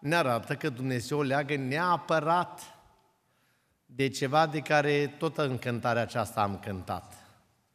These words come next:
Una din strofe spunea: „Să ne arăți ce trebuie să facem, să ne înveți.” Aha. Deci, potrivește cu Scriptura cântarea, versurile ei.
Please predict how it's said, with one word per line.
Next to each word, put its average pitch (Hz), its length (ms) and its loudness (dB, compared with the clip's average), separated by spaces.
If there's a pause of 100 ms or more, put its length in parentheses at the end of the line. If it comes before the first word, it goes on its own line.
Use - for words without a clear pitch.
(220)
Una 160 300 2
din 147 200 0
strofe 123 560 -2
spunea: 147 720 -2 (840)
„Să - 180 -4
ne 143 140 0
arăți 160 600 2 (360)
ce - 140 -8
trebuie 131 300 0
să 123 160 -2
facem, 170 480 0
să 131 180 -4
ne 123 140 0
înveți.” 123 720 -2 (1300)
Aha. - 580 -2 (960)
Deci, 220 340 6 (320)
potrivește 185 640 4
cu 175 120 0
Scriptura 139 540 0
cântarea, 104 560 -2
versurile 120 680 2
ei. 113 420 -2